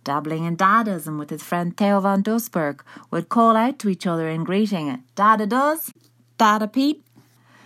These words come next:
Mondrian was listening out for the futurists.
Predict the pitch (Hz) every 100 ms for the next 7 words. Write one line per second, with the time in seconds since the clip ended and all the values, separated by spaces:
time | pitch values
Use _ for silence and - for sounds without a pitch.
0 | - - _ _ _ - 180 202 180 170
1 | 170 175 180 - 170 180 190 - 170 202
2 | 285 - 147 131